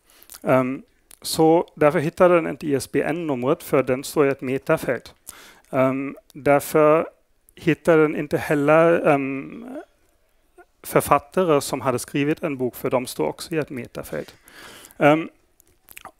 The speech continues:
och sen till slut, ehm, söker den bara på hela söktermen, kan man säga. Alltså den där längre som jag hade s-, s-, sist, den fjärde, ehm,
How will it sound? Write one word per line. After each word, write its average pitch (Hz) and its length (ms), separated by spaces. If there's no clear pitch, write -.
och 170 140
sen 175 260
till 156 160
slut, 180 480
ehm, 147 380
söker 147 440
den 139 160
bara 127 240
på 135 380
hela 131 460
söktermen, 135 680
kan 131 140
man 120 100
säga. 117 300
Alltså 135 320
den 131 180
där 131 100
längre 143 460
som 131 200
jag 131 80
hade 123 260
s-, - 160
s-, - 100
sist, - 480
den 127 120
fjärde, 127 380
ehm, 135 400